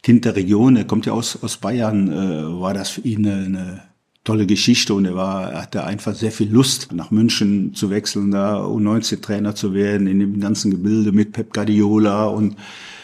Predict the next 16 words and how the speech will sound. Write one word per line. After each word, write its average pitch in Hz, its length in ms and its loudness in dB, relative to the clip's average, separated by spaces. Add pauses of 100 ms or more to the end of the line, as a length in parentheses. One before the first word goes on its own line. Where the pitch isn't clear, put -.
(380)
äh, 98 500 -2
Sammer, 98 540 0
Hoeneß, 101 640 2
äh, 104 400 -4
Vogel 101 600 4
und 117 180 8
mir 104 320 6
zusammenzuarbeiten, 107 1040 0
hat, 113 140 -8
hat 127 320 -2
er 113 80 -4
auch 107 100 -10
klar 117 180 -6
zum 107 160 -2
Ausdruck 135 360 -4
gebracht. 120 460 -8